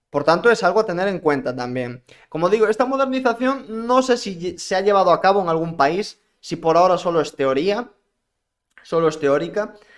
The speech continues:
pero bueno, está ahí, los israelíes la han planteado, han planteado esta, este tipo de modernización. Como digo, Block sesenta, Kafir Block sesenta, N G, ¿vale?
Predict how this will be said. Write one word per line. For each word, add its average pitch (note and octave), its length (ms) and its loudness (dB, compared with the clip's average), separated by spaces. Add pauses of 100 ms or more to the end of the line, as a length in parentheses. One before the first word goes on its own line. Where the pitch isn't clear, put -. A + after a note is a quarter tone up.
(420)
pero D#3 920 4
bueno, G#3 400 0
está E3 320 2
ahí, F3 260 2
los C3+ 220 -2
israelíes D3+ 460 0
la F#3+ 120 4
han F#3 160 -2
planteado, C3+ 840 -2
han C3+ 180 -10
planteado D#3 420 0
esta, D3 380 -4
este D#3+ 180 -10
tipo D#3 220 -8
de D3+ 80 -4
modernización. C#3 800 -6 (540)
Como C#3+ 160 -6
digo, D#3 220 0
Block F#3+ 240 0
sesenta, G3+ 600 -4
Kafir E3 360 -4
Block E3 260 -4
sesenta, F3+ 640 -6
N E3+ 260 -6
G, A#2+ 300 -12
¿vale? D3 240 -12